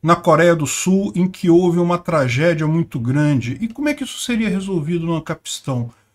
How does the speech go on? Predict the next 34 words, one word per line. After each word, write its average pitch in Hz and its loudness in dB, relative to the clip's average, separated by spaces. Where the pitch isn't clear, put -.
Vamos 233 0
falar 208 2
sobre 180 0
isso. 196 0
Essa 185 -2
notícia 185 -2
foi 180 0
sugerida 170 4
por 165 -2
Afonso 196 -2
Neto, 190 2
Korean 190 4
Sniper 180 2
e 165 -2
várias 170 4
outras 160 -4
pessoas. 175 -4
Obrigado 117 4
aí 170 4
ao 175 4
pessoal 175 -2
que 170 -16
sugeriu 170 2
a - 0
notícia. 180 -4
Obrigado 185 0
a - -2
você 208 -4
que 214 -6
tá 202 -8
assistindo 190 -6
o 190 -2
nosso 185 -4
vídeo. 180 -2